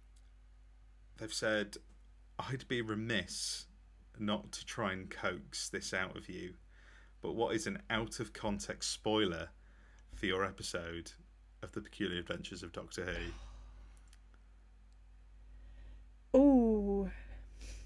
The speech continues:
Speaker 2: Okay, I did think about this a little bit. Um, this is gonna sound a little, a little outrageous,
Speaker 1: It's
Speaker 2: but
Speaker 1: gonna be hilarious if I don't understand it.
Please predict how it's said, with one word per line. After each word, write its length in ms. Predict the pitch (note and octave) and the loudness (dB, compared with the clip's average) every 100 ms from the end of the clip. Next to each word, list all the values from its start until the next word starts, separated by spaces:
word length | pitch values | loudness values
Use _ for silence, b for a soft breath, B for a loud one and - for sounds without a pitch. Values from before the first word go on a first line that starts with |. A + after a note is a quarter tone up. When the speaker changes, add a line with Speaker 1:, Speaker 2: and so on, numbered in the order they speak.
| B - | B 6
Speaker 2:
Okay, 480 | A#3+ - F#3+ F#3 F#3+ | 8 8 8 8 6
I 120 | A3+ | 4
did 280 | A3+ B3+ B3+ | 8 10 10
think 300 | - A3+ G#3+ | 8 4 4
about 240 | - F3+ | 2 4
this 200 | D3+ - - | 2 0 -2
a 40 | |
little 200 | F3 - | 0 0
bit. 220 | F#3 F#3 - - - - - - - - - - - | 2 0 0 -10 -20 -20 -20 -20 -20 -20 -16 -14 -2
Um, 160 | G3 F3+ - - | -2 0 -4 0
this 180 | A3 A3+ | 2 0
is 120 | - | 2
gonna 240 | A3 G3+ | 2 2
sound 600 | - A3 G3 G3 F#3 B3+ - - - - - - - - - - - - - | 2 2 4 4 4 2 -4 -12 -20 -20 -20 -20 -20 -20 -20 -20 -20 -20 4
a 100 | - G3 | 6 6
little, 720 | A3 A#3 A#3 - A3+ G#3+ G3+ - | 8 8 8 6 4 4 2 6
a 120 | A3+ | 8
little 340 | A#3+ B3+ A#3 | 8 8 8
outrageous, 680 | G3 F3+ G3 G3 F#3 G3 - | 8 10 8 8 6 4 4
Speaker 1:
It's 220 | A3 G3 | 8 8
Speaker 2:
but 40 | - | 8
Speaker 1:
gonna 140 | A#2 | 6
be 140 | A2+ G2+ | 6 6
hilarious 540 | G#2 G2+ G2 F#2 F2 | 6 4 4 2 -2
if 120 | G#2 G2 | -2 0
I 140 | F#2 | 0
don't 220 | F2 F2 | 0 -2
understand 560 | F2 F2 - F2+ E2+ | -4 -8 -6 -6 -4
it. 120 | F2 | -6